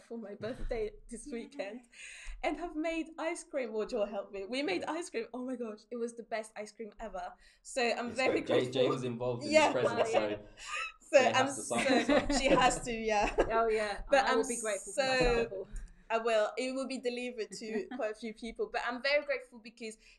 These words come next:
Speaker 1: this ice cream maker is the result of incredible friends and family that contributed to it. And I'm just very, very grateful. And now I've got, like, the living testament
Speaker 2: Yeah.
Speaker 1: and taste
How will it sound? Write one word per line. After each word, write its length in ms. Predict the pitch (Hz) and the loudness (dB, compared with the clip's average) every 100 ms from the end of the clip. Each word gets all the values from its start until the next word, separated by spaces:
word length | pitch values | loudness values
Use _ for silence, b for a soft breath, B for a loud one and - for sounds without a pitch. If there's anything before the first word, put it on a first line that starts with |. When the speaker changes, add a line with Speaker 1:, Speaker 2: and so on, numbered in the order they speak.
| b - | b -6
Speaker 1:
this 220 | 269 269 | -6 -4
ice 160 | 254 277 | -6 -4
cream 220 | 294 240 | -6 -4
maker 400 | 240 240 247 202 - | -4 -4 -4 -6 -6
is 120 | 233 | -8
the 100 | 220 | -6
result 640 | 220 226 220 220 208 208 - | -6 -6 -4 -2 -2 -4 -6
of 200 | 202 202 208 | -6 -6 -10
incredible 420 | 208 269 247 247 247 | -8 -8 -6 -8 -8
friends 340 | 226 220 220 - 202 | -8 -6 -10 -12 -10
and 100 | 196 208 | -10 -8
family 580 | 220 214 208 202 202 196 - | -10 -8 -10 -12 -18 -16 -10
that 320 | 196 180 - | -8 -8 -10
contributed 760 | 214 - 190 214 208 208 185 | -16 -18 -18 -16 -12 -12 -12
to 80 | - | -12
it. 260 | 180 175 165 b b b | -10 -10 -14 b b b
And 140 | 202 | -6
I'm 100 | 208 | -6
just 220 | 202 190 185 | -10 -12 -8
very, 220 | 185 180 | -8 -8
very 180 | 180 180 | -14 -14
grateful. 400 | 185 190 190 190 202 | -12 -12 -12 -10 -8
And 100 | 202 | -6
now 180 | 196 | -6
I've 120 | 185 - | -6 -4
got, 220 | 190 - | -6 -4
like, 260 | 196 185 - - | -8 -8 -10 -14
the 60 | |
living 320 | 208 214 196 190 | -10 -8 -10 -12
testament 500 | 226 208 196 185 185 185 220 | -16 -18 -16 -16 -16 -20 -20
Speaker 2:
Yeah. 260 | 214 190 185 | -20 -14 -12
Speaker 1:
and 140 | 185 185 | -12 -14
taste 540 | 220 185 - - | -16 -16 -16 -20